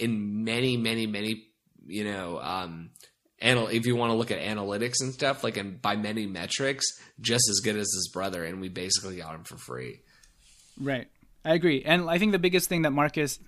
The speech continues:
Speaker 2: <laughs> Marcus, Markieff Morris will do for us too is, you know, a lot of people have stated it, just bring that sort of dog mentality to the table, especially now that DeMarcus Cousins isn't on the bench to sort of hype people up. Now we got a guy who can do <laughs> that on the court as well.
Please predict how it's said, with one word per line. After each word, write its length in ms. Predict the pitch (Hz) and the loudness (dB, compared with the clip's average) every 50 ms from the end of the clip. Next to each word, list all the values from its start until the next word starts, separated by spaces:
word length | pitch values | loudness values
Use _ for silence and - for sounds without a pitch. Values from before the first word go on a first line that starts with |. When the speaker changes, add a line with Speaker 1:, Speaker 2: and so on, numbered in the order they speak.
| - | -14
Speaker 2:
<laughs> 140 | - - - | -14 -12 -8
Marcus, 420 | 127 120 113 - - 120 - - - - - - 151 | -8 -8 -8 -8 -8 -8 -8 -8 -12 -16 -4 4 6
Markieff 480 | 151 170 165 - - 214 202 196 - | 6 6 6 6 6 8 8 8 6
Morris 320 | 165 160 165 165 165 160 - | 6 6 8 8 6 6 4
will 100 | 151 139 | 2 2
do 200 | 131 147 156 156 | 4 4 2 2
for 180 | - 160 143 | 4 4 2
us 160 | 139 135 - - | 2 2 2 2
too 240 | - 240 233 214 | 2 4 4 6
is, 180 | 185 156 147 147 | 6 4 4 2
you 80 | 156 147 | 2 2
know, 60 | 147 | 4
a 20 | |
lot 140 | 147 147 143 | 4 4 4
of 60 | 139 | 2
people 200 | 160 135 - 143 | 0 -4 -4 -2
have 120 | 143 131 - | -4 -4 -4
stated 340 | - - 156 156 156 147 | -4 -2 0 0 2 2
it, 180 | 139 131 131 131 | 2 0 0 -2
just 300 | - 143 131 123 - - - - - - - - - - | -2 -4 -4 -4 -6 -12 -18 -20 -20 -20 -20 -20 -20 -16
bring 480 | - - 143 156 170 175 175 175 165 156 | -8 0 4 6 6 6 6 4 4 6
that 340 | 156 147 143 143 139 - - | 8 8 10 8 6 4 2
sort 200 | - 165 147 139 | 0 0 2 2
of 360 | 139 131 123 120 - - 131 | 2 2 0 -2 -6 -6 0
dog 280 | - 139 139 143 143 139 | 4 6 8 8 8 6
mentality 680 | 143 139 131 135 - - 131 131 139 139 143 143 139 | 4 2 2 2 0 0 0 2 2 2 2 0 -2
to 100 | 131 - | -2 -2
the 100 | 127 123 | -4 -4
table, 400 | 117 - - 143 147 151 160 160 | -4 -2 0 0 2 2 0 -2
especially 460 | 143 135 - - 160 - 214 196 170 | -2 0 4 4 4 4 4 4 4
now 160 | 160 151 147 143 | 4 6 4 4
that 140 | 135 123 | 4 2
DeMarcus 360 | 135 131 135 135 135 143 - - | 2 2 2 2 0 -2 -4 -2
Cousins 300 | - 131 127 131 123 127 | -2 -2 0 -2 -4 -4
isn't 220 | 131 127 135 127 | -4 -2 0 0
on 100 | 127 123 | 2 2
the 80 | 123 120 | 0 0
bench 320 | 113 123 120 123 131 131 | -2 -4 -2 -2 -2 -4
to 80 | - 127 | -4 -6
sort 160 | - 135 120 | -6 -6 -6
of 120 | 120 113 - | -6 -8 -6
hype 260 | - 131 135 135 - | -4 -4 -4 -4 -4
people 320 | - 156 131 - 127 131 | -6 -6 -4 -2 0 2
up. 220 | 160 208 208 - - - - - - | 4 2 2 0 -4 -20 -20 -12 0
Now 180 | 143 151 165 180 | 6 8 8 8
we 100 | 190 185 | 8 8
got 140 | 170 175 170 | 8 8 6
a 60 | 160 | 6
guy 160 | 147 151 147 | 6 4 4
who 80 | 156 - | 4 4
can 160 | - 147 143 | 2 2 4
do 180 | 131 156 156 156 | 4 4 4 4
<laughs> 80 | 131 | 6
that 200 | 151 180 147 - - | 6 6 6 6 4
on 160 | 175 165 151 | 4 4 4
the 80 | 135 143 | 4 0
court 340 | 131 - 175 175 160 151 - | -2 0 2 4 4 2 2
as 180 | 135 131 123 131 | -2 -4 -2 0
well. 400 | 139 156 165 170 165 170 165 | 4 6 6 6 6 4 0